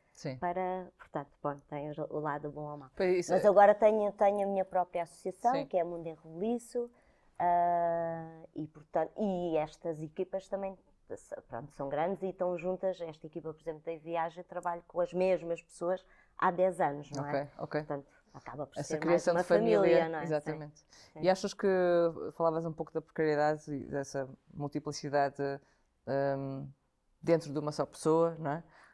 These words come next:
Speaker 1: Ah, porque na nossa, na nossa área, a área da cultura e das artes, nesta, ou seja,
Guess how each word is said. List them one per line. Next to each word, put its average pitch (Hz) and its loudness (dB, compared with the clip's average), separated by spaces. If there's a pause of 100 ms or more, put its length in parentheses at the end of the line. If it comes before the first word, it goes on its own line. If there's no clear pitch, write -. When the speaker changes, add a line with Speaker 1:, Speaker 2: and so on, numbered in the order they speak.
Speaker 1:
Ah, 147 4
porque - -2 (260)
na 151 -2
nossa, 185 0
na 156 -2
nossa 151 0
área, 151 4
a 147 4
área 147 2
da 147 -4
cultura 151 -4
e 76 -4
das 143 -4
artes, 147 -2
nesta, 170 -2 (280)
ou - -20
seja, 135 -10